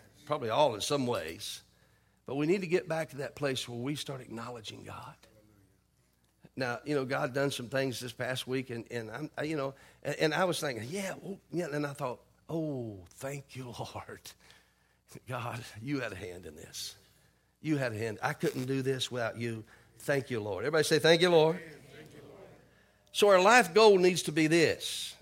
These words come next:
okay? Seek God in every area of your life. Write this in your notes. When you don't know what to do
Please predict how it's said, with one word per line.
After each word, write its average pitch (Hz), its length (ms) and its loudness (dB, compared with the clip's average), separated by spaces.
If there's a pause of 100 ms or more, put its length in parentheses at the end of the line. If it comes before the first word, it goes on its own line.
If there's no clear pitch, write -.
okay? 123 440 0 (380)
Seek 214 400 4
God 160 480 6
in 139 200 0 (240)
every 185 560 -2 (160)
area 147 380 0
of 127 100 -2
your 131 140 0
life. 113 380 0
Write 156 200 2
this 165 200 0
in 147 100 2
your 135 140 2
notes. - 600 -2 (540)
When 170 140 4
you 151 120 4
don't 185 400 10
know 214 520 10 (200)
what 180 240 2
to 185 80 4
do 208 440 8